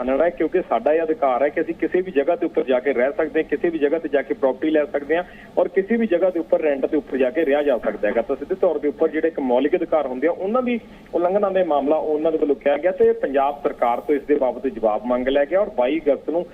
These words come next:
ਜਿਹੜੀ ਅਗਲੀ ਸੁਣਵਾਈ ਆ ਉਹ ਇਸ ਮਾਮਲੇ ਦੇ ਵਿੱਚ ਹੋਣ ਵਾਲੀ ਹੈ।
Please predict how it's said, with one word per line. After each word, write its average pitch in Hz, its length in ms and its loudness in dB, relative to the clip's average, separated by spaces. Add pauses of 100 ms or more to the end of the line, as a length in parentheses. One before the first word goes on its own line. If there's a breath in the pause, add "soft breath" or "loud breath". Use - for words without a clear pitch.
(240 loud breath)
ਜਿਹੜੀ 190 160 2 (100)
ਅਗਲੀ 160 240 -2
ਸੁਣਵਾਈ 127 420 0
ਆ 156 40 4
ਉਹ 165 120 2
ਇਸ 147 120 -8
ਮਾਮਲੇ 113 300 0
ਦੇ 107 80 -8
ਵਿੱਚ 127 200 0
ਹੋਣ 147 240 0
ਵਾਲੀ - 300 -6
ਹੈ। - 60 -18